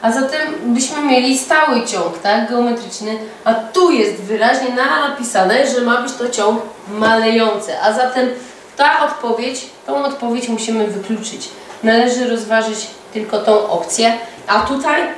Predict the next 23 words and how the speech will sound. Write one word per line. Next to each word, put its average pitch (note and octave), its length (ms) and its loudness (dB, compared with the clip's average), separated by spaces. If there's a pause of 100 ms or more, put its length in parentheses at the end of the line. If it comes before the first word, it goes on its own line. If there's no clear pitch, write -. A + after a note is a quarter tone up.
(100)
widzimy, A#3 400 -2
że A#3+ 80 -2
znowu C4 340 2
mamy B3+ 240 4
trójmian C#4+ 400 2
kwadratowy, F#3 680 0
tak, C4 260 -2
bo B3 80 -2
jest B3+ 260 -2
Q C#4 180 4
kwadrat A#3+ 640 2
i - 140 -12
Q. G#3 260 0 (460)
Czyli B3+ 160 0
zapiszmy D#4+ 440 0
sobie C4 240 -4
w B3+ 80 -8
odpowiedniej C4 580 -4
kolejności B3 540 2
te G#3+ 240 0 (380)
wyrazy A3 600 4 (540)
od B3+ 160 0
najmniejszego, B3 840 2